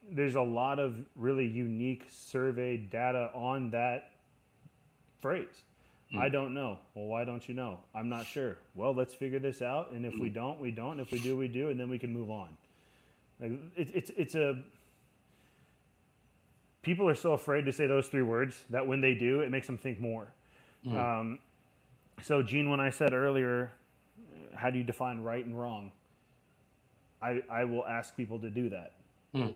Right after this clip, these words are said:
Speaker 1: Like the right lifting mechanic, the right stroke mechanic, something as subjective as just baseline movement with relative to their sport, or
Speaker 2: Right.
Speaker 1: even relative to their ability to process things.
Speaker 2: Hmm.
Speaker 1: What's the right way to read a book?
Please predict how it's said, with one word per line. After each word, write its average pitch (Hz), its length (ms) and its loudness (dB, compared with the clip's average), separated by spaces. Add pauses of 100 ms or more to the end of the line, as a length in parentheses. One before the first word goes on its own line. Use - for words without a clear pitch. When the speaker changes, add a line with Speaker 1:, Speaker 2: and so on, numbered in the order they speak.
(380)
Speaker 1:
Like 110 200 -6
the 120 100 -2
right 120 420 -2
lifting 123 380 -4
mechanic, 107 540 -10
the 123 80 -2
right 117 280 -2
stroke 123 420 -4
mechanic, 110 480 -10
something 151 340 -2
as 135 160 -2
subjective 127 720 -2
as 117 320 -6
just - 260 -10
baseline 120 500 -2
movement 113 440 -2
with 107 100 -8 (140)
relative 117 400 -4
to 113 60 -8
their 107 160 -4
sport, 117 500 -4 (440)
or 147 120 6
Speaker 2:
Right. 208 100 4
Speaker 1:
even 165 300 4
relative 139 420 2
to 135 100 0
their 135 180 0
ability 131 340 0
to 131 80 -2
process 139 560 -4
things. - 340 -18
Speaker 2:
Hmm. 104 200 0 (480)
Speaker 1:
What's 139 200 -2
the 131 120 2
right 117 320 -2
way 117 180 0
to 113 80 -6
read 120 180 -2
a 120 60 -2
book? 120 300 -2